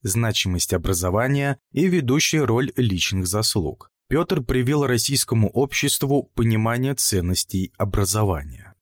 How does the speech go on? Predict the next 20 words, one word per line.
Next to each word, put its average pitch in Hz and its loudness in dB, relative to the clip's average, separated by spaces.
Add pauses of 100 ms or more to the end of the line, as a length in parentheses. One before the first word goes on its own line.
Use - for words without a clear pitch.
(140)
Да, 117 -2 (160)
сначала 117 0
дворянских 117 -2
недорослей 123 0
приходилось 117 -2
отправлять 110 0
за 107 -4
границу 104 0
в - -20
принудительном 110 0
порядке, 123 -4 (160)
но 110 4
постепенно 107 0
сладкий 117 -2
мёд 113 2
знаний 117 0
был 98 0
как 135 -4
следует 101 0
распробован, 131 0